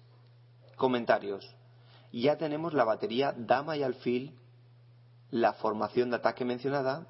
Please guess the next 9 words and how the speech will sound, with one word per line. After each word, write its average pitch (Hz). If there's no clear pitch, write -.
en 123
la 107
jugada 127
veinte. -
Partida. 151
Veintidós 127
de 165
las 131
negras, 131